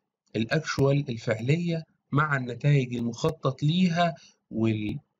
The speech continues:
بمقارنة بيهم بقدر أستنتج هل في تأثير على التكلفة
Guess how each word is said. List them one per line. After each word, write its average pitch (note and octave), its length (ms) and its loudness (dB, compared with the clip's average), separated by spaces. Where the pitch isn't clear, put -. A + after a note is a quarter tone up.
بمقارنة B2 920 2
بيهم D#3 320 2
بقدر C#3 440 0
أستنتج D3 580 -2
هل D3+ 220 4
في D3 180 -4
تأثير D3 460 0
على A#2 160 -4
التكلفة C#3+ 600 -2